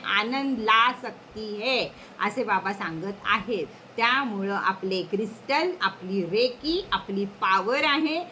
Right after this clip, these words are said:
ज्याच्याकडं क्रिस्टल आहे, ज्याच्याकडं माझी रेकी आहे, ज्याच्याकडं बाबांची रेकी आहे, तिथं काहीच कमी पडणार नाही. उशिरा होईल पण काम हे पक्क होणार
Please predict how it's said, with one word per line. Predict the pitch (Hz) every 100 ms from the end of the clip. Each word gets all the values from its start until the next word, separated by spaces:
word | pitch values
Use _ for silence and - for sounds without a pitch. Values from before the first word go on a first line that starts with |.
| - 214
ज्याच्याकडं | 214 214 202 196 185
क्रिस्टल | 202 208 214 - 311 330
आहे, | 285 330 302
ज्याच्याकडं | 240 202 196 196
माझी | 190 196 208
रेकी | 170 202 233 - 320
आहे, | 285 285 269
ज्याच्याकडं | 226 208 202 190
बाबांची | 165 175 254 330 320
रेकी | 339 294 - 285
आहे, | 254 214 262 285 - -
तिथं | 226 - 240
काहीच | - 220 240 392 -
कमी | 349 285
पडणार | 277 254 247 240 240
नाही. | 247 269 -
उशिरा | 226 - 339 294
होईल | 277 233
पण | 208 202 170
काम | 160 220 254 311
हे | 294
पक्क | 277 233 - -
होणार | 208 208 175 160 233